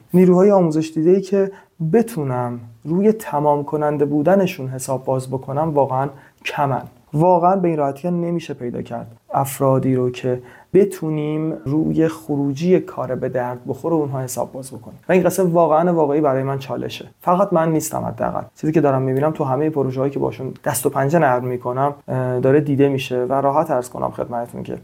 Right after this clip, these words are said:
واقعاً کمبود آدم اذیت می‌کنه. واقعاً. یع-، یعنی اتفاقی که افتاده الان برای من،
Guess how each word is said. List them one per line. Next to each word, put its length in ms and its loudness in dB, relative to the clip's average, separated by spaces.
واقعاً 260 4
کمبود 360 0
آدم 360 2
اذیت 440 -2
می‌کنه. 300 -16
واقعاً. 300 0
یع-، 240 0
یعنی 380 0
اتفاقی 340 -2
که 100 2
افتاده 340 0
الان 180 -2
برای 240 -4
من، 340 0